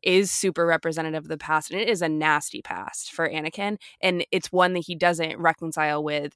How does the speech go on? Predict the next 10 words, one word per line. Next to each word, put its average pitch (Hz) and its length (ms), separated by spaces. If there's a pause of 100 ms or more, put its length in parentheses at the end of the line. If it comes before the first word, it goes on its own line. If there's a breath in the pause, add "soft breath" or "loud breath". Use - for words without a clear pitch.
in, 151 420 (160)
in 165 400
this - 540
episode 151 720
of 135 440
the 165 80
Clone 160 240
Wars, 165 200
this 151 160
movie. 160 500